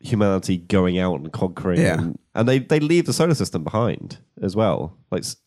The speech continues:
Speaker 1: we've, we've encountered
Speaker 2: Maybe these
Speaker 1: things
Speaker 2: are, maybe they leave some stragglers behind. Maybe there are
Speaker 1: I don't
Speaker 2: people
Speaker 1: know.
Speaker 2: who don't want to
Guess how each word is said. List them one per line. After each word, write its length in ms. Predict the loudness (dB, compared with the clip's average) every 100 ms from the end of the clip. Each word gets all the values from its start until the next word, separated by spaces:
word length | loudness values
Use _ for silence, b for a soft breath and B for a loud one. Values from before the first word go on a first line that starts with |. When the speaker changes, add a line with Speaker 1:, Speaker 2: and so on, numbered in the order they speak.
| _ -2
Speaker 1:
we've, 280 | 0 0 0
we've 160 | 0
encountered 240 | 2 0 0
Speaker 2:
Maybe 160 | 2
these 140 | 2 2
Speaker 1:
things 120 | 0
Speaker 2:
are, 20 |
maybe 300 | 2 0 0
they 260 | 0 0 0
leave 220 | 0 -2
some 380 | 2 2 2 0
stragglers 500 | 0 -2 0 0 -2
behind. 500 | -4 -6 -6 -8 -12 _ _ _ -2
Maybe 160 | 2
there 80 | 4
are 40 |
Speaker 1:
I 20 | 4
don't 20 |
Speaker 2:
people 160 | 6
Speaker 1:
know. 40 | 4
Speaker 2:
who 40 | 4
don't 300 | 4 4 2
want 220 | 2 0
to 160 | 0 -4